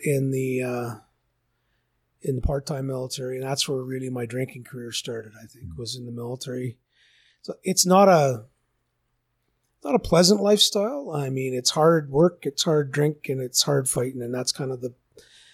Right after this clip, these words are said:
Speaker 1: when I was in, uh, boot camp, the card that you got after number of weeks of being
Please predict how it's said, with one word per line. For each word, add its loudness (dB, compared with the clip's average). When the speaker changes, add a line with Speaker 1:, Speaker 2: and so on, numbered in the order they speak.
Speaker 1:
when -2
I 4
was 6
in, 2
uh, 2
boot 4
camp, 2
the -6
card 4
that 4
you -2
got 6
after 2
number 4
of 4
weeks 4
of -6
being -2